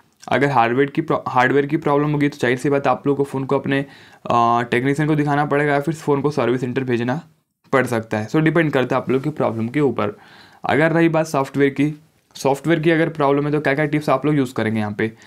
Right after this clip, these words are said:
सबसे पहले क्या करें, आप लोग अपने फ़ोन को रीस्टार्ट करें।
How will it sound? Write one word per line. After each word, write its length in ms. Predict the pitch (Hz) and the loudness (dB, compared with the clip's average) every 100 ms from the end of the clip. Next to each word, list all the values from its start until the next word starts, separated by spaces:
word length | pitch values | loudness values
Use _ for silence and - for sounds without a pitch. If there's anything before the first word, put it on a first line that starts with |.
| - - _ | -20 -20 _
सबसे 300 | - 139 170 | -2 0 2
पहले 200 | 170 175 | 2 2
क्या 120 | 165 156 | 2 2
करें, 300 | 139 127 156 - _ _ | 2 0 -4 -14 _ _
आप 220 | - 127 147 | 2 2 2
लोग 160 | 156 | 0
अपने 240 | 139 123 131 | 0 -2 -4
फ़ोन 240 | 127 127 | -2 -2
को 300 | 110 139 156 - | -2 -2 -4 -4
रीस्टार्ट 440 | 127 135 113 104 | -4 0 -2 -2
करें। 300 | - 107 107 | -4 -4 -4